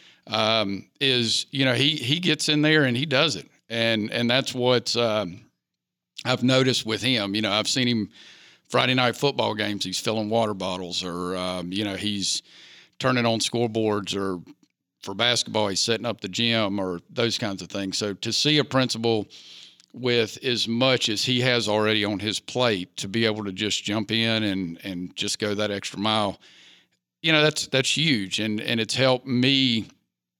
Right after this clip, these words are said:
realize really that, um, those little things are important.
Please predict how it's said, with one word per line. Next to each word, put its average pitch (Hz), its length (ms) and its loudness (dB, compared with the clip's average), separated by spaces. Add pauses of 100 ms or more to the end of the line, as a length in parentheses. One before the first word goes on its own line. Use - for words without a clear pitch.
(300)
realize 120 720 2
really 120 480 2 (400)
that, 113 340 2
um, 104 480 0 (1900)
those 156 320 2
little 170 320 0
things 131 400 2
are 117 160 2
important. 107 540 -2